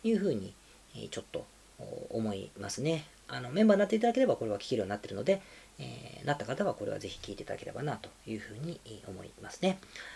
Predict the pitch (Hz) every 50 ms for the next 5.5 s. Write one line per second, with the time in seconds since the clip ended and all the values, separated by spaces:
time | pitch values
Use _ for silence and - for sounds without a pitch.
0 | - - - - - - - - - 233 233 - - - - 233 254 240 254 196
1 | 147 - - - 202 160 131 156 180 202 196 - - - 120 113 107 104 - -
2 | - - 220 214 220 220 196 170 190 196 226 233 240 240 240 220 - - 208 196
3 | 202 190 - - - 190 226 226 170 135 147 143 127 - - 101 104 - - -
4 | 170 - 127 120 123 - - 143 113 - - 110 - - 107 98 - - 98 95
5 | 95 - - - - - - 226 202 -